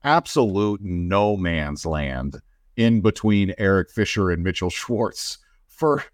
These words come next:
for too many seasons, folks. Um, you know, and then you, you end up with a guy like Orlando Brown, as you mentioned.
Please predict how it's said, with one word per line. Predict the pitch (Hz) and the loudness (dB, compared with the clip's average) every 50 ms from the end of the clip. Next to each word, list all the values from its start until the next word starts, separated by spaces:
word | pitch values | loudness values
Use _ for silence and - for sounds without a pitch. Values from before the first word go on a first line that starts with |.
| _ _ _ _ _ | _ _ _ _ _
for | - 151 151 | -2 0 0
too | 151 - - 214 247 277 294 | 0 0 0 4 4 4 6
many | 277 240 233 226 220 226 202 | 6 6 4 6 6 4 4
seasons, | - - 180 170 151 127 98 104 92 92 95 - - - - _ _ _ - | 2 2 2 2 2 2 -2 -4 -6 -6 -8 -8 -12 -14 -16 _ _ _ 2
folks. | 113 107 113 110 - - - - - _ _ _ _ _ _ _ - | 2 4 4 2 0 -6 -12 -16 -18 _ _ _ _ _ _ _ 0
Um, | 127 127 131 127 127 135 135 - | 2 4 4 4 2 0 -4 -4
you | 175 214 214 | -2 2 2
know, | 170 147 151 151 | 4 4 4 4
and | 160 180 | 2 2
then | 202 208 208 208 185 | 2 0 0 0 0
you, | 190 208 214 208 - | -2 -2 -4 -4 -4
you | - 165 180 180 | -6 -4 -2 0
end | 185 196 196 185 | 0 0 2 2
up | 185 175 - | 2 2 0
with | 175 160 - | -2 -2 -2
a | 156 | 0
guy | 131 151 147 151 151 151 | 0 2 2 4 4 2
like | 151 147 143 143 143 127 - - _ _ _ _ _ _ _ _ _ - | 2 2 2 2 2 0 -4 -14 _ _ _ _ _ _ _ _ _ -2
Orlando | 123 131 135 127 123 135 135 139 143 139 127 117 110 101 | 0 2 2 2 2 2 0 2 0 0 0 0 -2 -2
Brown, | 104 113 170 196 196 185 170 156 151 151 147 147 143 143 - - | -2 0 2 2 4 4 2 2 2 0 0 -2 -6 -8 -6 -4
as | 143 151 135 131 | -2 -2 -2 -2
you | 151 | -2
mentioned. | 143 151 151 147 - 151 147 | 0 0 0 0 -2 -4 -4